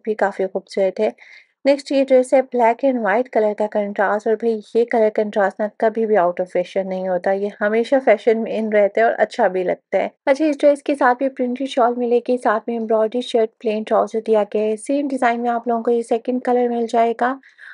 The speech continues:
और भाई ये कलेक्शन ऑनलाइन and स्टोर्स दोनों पर अवेलेबल है, तो अगर आप लोग ऑनलाइन शॉपिंग करना चाहते हैं तो इनके ऑफिशियल वेबसाइट पर ऑर्डर करें,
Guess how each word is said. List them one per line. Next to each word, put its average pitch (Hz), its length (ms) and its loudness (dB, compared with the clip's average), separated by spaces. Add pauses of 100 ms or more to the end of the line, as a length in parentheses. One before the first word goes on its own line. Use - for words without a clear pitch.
(160)
और 254 100 4
भाई 262 260 2
ये 254 80 2
कलेक्शन 247 560 2
ऑनलाइन 247 500 0
and 233 140 -4
स्टोर्स 226 440 2
दोनों 214 240 0
पर 214 160 2
अवेलेबल 208 580 0
है, 214 220 -2
तो 220 100 -2
अगर 214 280 -2
आप 208 240 -2
लोग 202 240 0
ऑनलाइन 240 320 -2
शॉपिंग 254 360 -2
करना 240 260 0
चाहते 226 380 -2
हैं 226 200 -4
तो 220 100 0
इनके 208 240 -4
ऑफिशियल 208 420 -2
वेबसाइट 208 500 2
पर 294 60 0
ऑर्डर 247 400 4
करें, 254 260 0